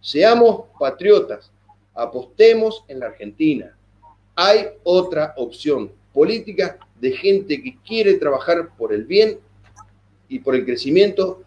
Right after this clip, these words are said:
de nuestra nación argentina y que le dejemos a nuestros hijos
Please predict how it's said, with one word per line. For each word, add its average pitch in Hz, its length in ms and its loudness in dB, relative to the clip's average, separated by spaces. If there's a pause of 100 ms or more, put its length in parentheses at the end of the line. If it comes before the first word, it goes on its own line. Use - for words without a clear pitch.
(260)
de 123 120 0
nuestra 123 500 -4
nación 165 580 2
argentina 127 640 -2
y 139 100 -14
que 127 160 0
le 120 100 2
dejemos 202 720 2
a 123 80 -6
nuestros 123 460 -8
hijos 160 460 -6